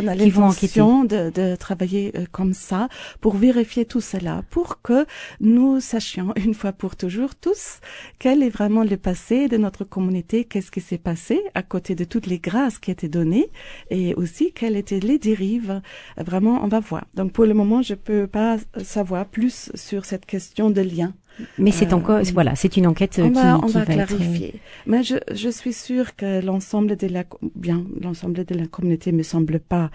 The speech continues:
Speaker 1: être, euh, euh, concerné par ce lien, euh, disons, avec Thomas Philippe, ou si le fondateur avait des liens. Euh, pour le moment, je, je vois pas une influence sur la grande communauté.
Speaker 2: D'accord.
Speaker 1: Donc, euh, ça, ça, ce que je vois, euh,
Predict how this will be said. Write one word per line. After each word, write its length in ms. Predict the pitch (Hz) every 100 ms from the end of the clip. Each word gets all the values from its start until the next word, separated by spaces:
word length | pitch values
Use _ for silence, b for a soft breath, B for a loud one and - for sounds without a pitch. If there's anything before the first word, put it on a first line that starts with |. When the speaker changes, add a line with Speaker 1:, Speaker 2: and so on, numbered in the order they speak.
| B B B
Speaker 1:
être, 400 | 160 - - -
euh, 300 | 151 156 156 - -
euh, 500 | 156 151 147 147 147 156
concerné 680 | 180 165 - 160 160 156
par 200 | - 147
ce 140 | - 156
lien, 300 | 147 170 170 b b b b b -
euh, 200 | 151 143 _ _ -
disons, 440 | 151 160 151 156
avec 280 | - 151 147
Thomas 240 | 165 151
Philippe, 480 | 147 160 156 180 190
ou 80 | 151
si 220 | - 185
le 100 | 156
fondateur 540 | 151 160 156 156 156 160
avait 200 | 156 147
des 120 | 156
liens. 360 | 156 156 170 180 B B B B B -
Euh, 300 | 160 165 160 -
pour 220 | - 220
le 120 | 214
moment, 340 | 196 175 170 196
je, 540 | 185 175 165 160 160
je 140 | 160 165
vois 200 | 175 175
pas 380 | 190 190 190 -
une 140 | 170
influence 420 | 175 - 170 180
sur 300 | - - 170
la 180 | 160 156
grande 320 | - 160 170
communauté. 680 | 165 156 170 226 - 165 151 _ _ _ _ -
Speaker 2:
D'accord. 340 | 208 - 156 - -
Speaker 1:
Donc, 460 | 165 160 165 - 156
euh, 420 | 156 156 156 156
ça, 300 | - 196 190
ça, 220 | - 170
ce 100 | 170
que 140 | - 160
je 100 | 165
vois, 400 | 156 170 190 156
euh, 200 | 165